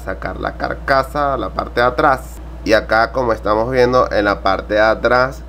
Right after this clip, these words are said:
este, los L G tienen el botón de apagado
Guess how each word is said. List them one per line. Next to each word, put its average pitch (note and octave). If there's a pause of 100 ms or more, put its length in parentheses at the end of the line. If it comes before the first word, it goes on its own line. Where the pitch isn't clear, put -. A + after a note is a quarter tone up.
(180)
este, F#2+
los F#2+
L F#2
G A#2
tienen G#2
el A2
botón G2+
de G#2
apagado A#2